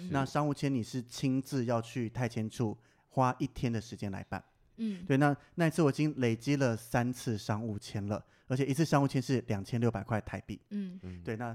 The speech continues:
Speaker 2: 当然是公司出的钱。那，那一次我
Speaker 3: 哪一间公司这么好？
Speaker 2: 对啊，就我们家公司。
Speaker 1: 不好说。
Speaker 2: 对，对，对。<laughs> 那，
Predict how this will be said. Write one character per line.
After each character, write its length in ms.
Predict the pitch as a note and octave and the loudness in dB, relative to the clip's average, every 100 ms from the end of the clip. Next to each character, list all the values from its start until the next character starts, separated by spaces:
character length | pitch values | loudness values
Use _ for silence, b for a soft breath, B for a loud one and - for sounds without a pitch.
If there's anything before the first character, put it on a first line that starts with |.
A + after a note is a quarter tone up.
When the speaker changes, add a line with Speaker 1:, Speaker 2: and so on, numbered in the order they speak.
| A#2 | -4
Speaker 2:
当 120 | C#3+ | -2
然 80 | B2+ | 0
是 120 | C3+ | 0
公 160 | A#2+ A#2 | 0 0
司 140 | A#2 | -2
出 160 | - A2+ | -2 -2
的 100 | G2+ | -2
钱。 260 | - E2 - b b b | -4 -8 -10 b b b
那， 200 | C#3+ C#3+ | 2 2
那 240 | D#3+ E3 | 2 2
一 60 | D3 | 4
次 100 | D3+ | 4
我 20 | |
Speaker 3:
哪 60 | D3+ | 6
一 0 | |
间 0 | |
公 140 | C3+ | 6
司 100 | A#2+ | 6
这 80 | A#2 | 2
么 120 | - G#2+ | 0 -4
好？ 240 | - - b b b | -6 -12 b b b
Speaker 2:
对 100 | - | -4
啊， 80 | A2 | -2
就 140 | A2+ | 0
我 80 | A#2 | 2
们 120 | A#2+ | 2
家 120 | C3 F3 | 4 6
公 160 | F#3+ | 6
司。 180 | F#3+ F#3+ | 4 2
Speaker 1:
不 60 | F#3 | 2
好 100 | F#3+ | -4
说。 80 | - | -4
Speaker 2:
对， 120 | B2+ | -2
对， 140 | A#2+ | 0
对。 160 | A2+ A#2 - - | 0 0 -2 -12
<laughs> 200 | C3+ C#3+ | -6 2
那， 140 | F3+ | 4